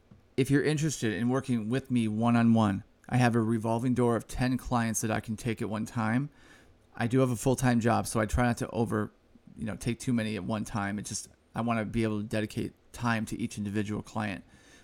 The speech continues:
But if you feel like you need some help, reach out to me at registered dietitian mike at gmail dot com or through my Instagram or TikTok, dietitian underscore dad.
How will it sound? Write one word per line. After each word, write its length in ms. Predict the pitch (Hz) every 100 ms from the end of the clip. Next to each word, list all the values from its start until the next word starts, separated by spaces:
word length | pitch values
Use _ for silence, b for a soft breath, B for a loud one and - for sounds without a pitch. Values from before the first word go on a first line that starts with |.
| -
But 100 | 120
if 140 | 117
you 80 | 120
feel 240 | - 143
like 180 | 147 151
you 60 | 139
need 140 | 135
some 180 | - 139
help, 360 | 131 113 110 - _ - B B -
reach 260 | 131 127
out 160 | 131 120
to 80 | 123
me 120 | 120
at 100 | 110
registered 400 | 110 113 117 120
dietitian 760 | 120 120 113 123 - 120 113 117 _ _ -
mike 360 | 113 135 - - _
at 160 | 117 107
gmail 380 | 120 117 113 117
dot 240 | 113 -
com 440 | 131 147 143 143 - B B B B
or 220 | 127 131
through 260 | 123 123 120
my 200 | 110 107
Instagram 540 | 120 117 123 117 113
or 80 | 107
TikTok, 520 | 104 127 - 120 113
dietitian 520 | - 110 110 113 113 -
underscore 440 | 113 107 - 110
dad. 400 | 110 113 110